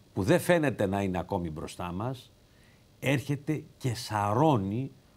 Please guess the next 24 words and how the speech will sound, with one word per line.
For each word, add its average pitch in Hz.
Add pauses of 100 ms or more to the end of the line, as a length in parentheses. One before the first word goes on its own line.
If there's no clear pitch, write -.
(200)
ό,τι 139
υπάρχει 131
μέχρι 147
σήμερα. - (1300)
Και 98
αυτό 92
το -
σάρωμα 131
γίνεται 123
με 101
τρόπο 135
καταστρεπτικό, 110
όχι 117
δημιουργικό 98
πολλές -
φορές. - (1080)
Άρα, 123 (120)
άρα, 110 (600)
σωστά -
κάνετε 127
και 101
απευθύνεστε 92
στους 85
νεοδημοκράτες, 85